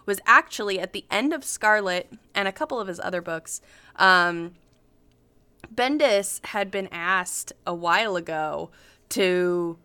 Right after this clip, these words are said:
in, in preparation because of Stan's age,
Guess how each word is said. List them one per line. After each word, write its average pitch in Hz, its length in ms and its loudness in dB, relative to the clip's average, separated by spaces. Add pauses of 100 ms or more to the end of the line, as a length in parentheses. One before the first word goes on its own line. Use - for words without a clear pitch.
(680)
in, 208 520 -2
in 214 120 -4
preparation 202 840 -2
because 180 460 -10
of 165 160 -6
Stan's 165 640 -8
age, 151 520 -10